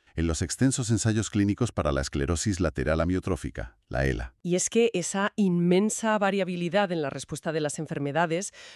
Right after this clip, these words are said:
Speaker 2: nos enseña, eh, una lección de humildad biológica brutal.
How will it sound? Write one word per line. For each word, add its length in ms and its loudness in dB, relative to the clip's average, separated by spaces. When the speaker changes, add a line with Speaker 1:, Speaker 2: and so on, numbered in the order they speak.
Speaker 2:
nos 240 -2
enseña, 640 2
eh, 340 0
una 240 2
lección 320 2
de 80 4
humildad 460 2
biológica 500 -2
brutal. 500 0